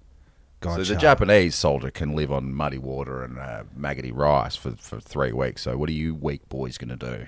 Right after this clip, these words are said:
Speaker 1: Yeah,
Speaker 2: What are you gonna
Speaker 1: eat,
Speaker 2: do about
Speaker 1: eat your
Speaker 2: it?
Speaker 1: fucking boots.
Speaker 2: Yeah, that was part of it. Yeah.
Speaker 1: Yuck.
Speaker 2: But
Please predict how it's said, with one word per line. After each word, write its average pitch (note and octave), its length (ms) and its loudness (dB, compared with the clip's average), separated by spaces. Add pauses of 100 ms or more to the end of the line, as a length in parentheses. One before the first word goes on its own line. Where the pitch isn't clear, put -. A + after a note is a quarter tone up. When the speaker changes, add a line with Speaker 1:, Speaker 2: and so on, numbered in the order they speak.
(120)
Speaker 1:
Yeah, A2 180 4
Speaker 2:
What F#2 80 4
are E2 40 2
you F2 60 0
gonna B2 120 8
Speaker 1:
eat, A#2+ 40 8
Speaker 2:
do G2 140 6
about E2 160 4
Speaker 1:
eat C3+ 120 4
your A2 100 -2
Speaker 2:
it? - 40 -4
Speaker 1:
fucking G2 360 0
boots. A2 680 2 (160)
Speaker 2:
Yeah, G#2 240 8
that A2 160 8
was G2+ 240 2
part F2 300 4
of D2+ 80 0
it. E2+ 120 2 (160)
Yeah. D#2 220 2 (600)
Speaker 1:
Yuck. - 80 -4
Speaker 2:
But C3+ 320 10